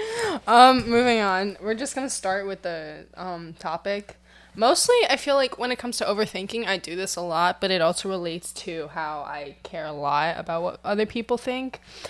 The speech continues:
And it's not really intentionally, but it's more so about, um, I guess,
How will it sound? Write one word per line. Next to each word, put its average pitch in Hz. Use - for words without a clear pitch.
And 240
it's 254
not 277
really 302
intentionally, 240
but 214
it's 190
more 196
so 190
about, 175
um, 175
I 190
guess, 175